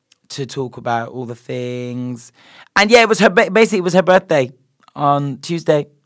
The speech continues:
It was her fortieth birthday. Um, shout out to you, baby girl. You're amazing.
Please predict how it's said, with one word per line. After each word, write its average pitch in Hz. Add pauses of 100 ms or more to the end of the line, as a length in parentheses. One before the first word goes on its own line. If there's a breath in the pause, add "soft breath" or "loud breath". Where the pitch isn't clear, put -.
It 156
was 151
her 160
fortieth 147
birthday. 147 (540 loud breath)
Um, 135
shout -
out 139
to -
you, 143
baby 139
girl. 143
You're 135
amazing. 131